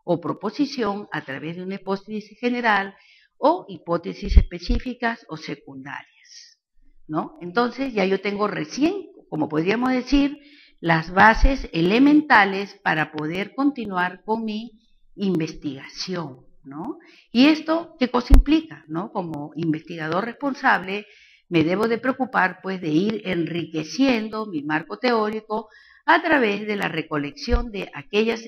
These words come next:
evidencias que precisamente sustenten esta realidad problemática. Muy bien, entonces, pasada esta etapa básica elemental dentro del proceso de investigación científica,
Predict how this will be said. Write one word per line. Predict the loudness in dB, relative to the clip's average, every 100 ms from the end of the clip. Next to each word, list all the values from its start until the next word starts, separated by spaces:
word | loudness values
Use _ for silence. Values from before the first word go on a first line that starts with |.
| -6
evidencias | 0 2 4 4 4 4 4 -2 -6 -12 -16 _ _ _ 2
que | 2
precisamente | 2 2 8 12 12 10 -6 -8 -10
sustenten | -6 -8 -2 2 4 2 -2 -2 -2 -8 _ _ _
esta | 6 8 8
realidad | 2 0 -2 0 0
problemática. | 0 -6 0 2 2 -2 -12 -14 -14 -10
Muy | -6 -6
bien, | -4 -8 -8 -18 _ _ _ _ -10
entonces, | -4 0 0 -2 -6 -8 2
pasada | 4 4 4 4 4
esta | 0 -4
etapa | -2 0 0 -2 -4 -8 -2
básica | 4 6 4 -6 -10 -6 -6 -6
elemental | -6 -2 -2 -4 -8 0 0 0 -6 -20 _ _ _ _ 0
dentro | 2 2 2 -2
del | 0 -2 -2
proceso | -6 -4 -4 -6 -6 -8
de | -8
investigación | -8 -10 -12 -12 -8 -8 -4
científica, | -4 -2 -4 -8 -10 -6 -6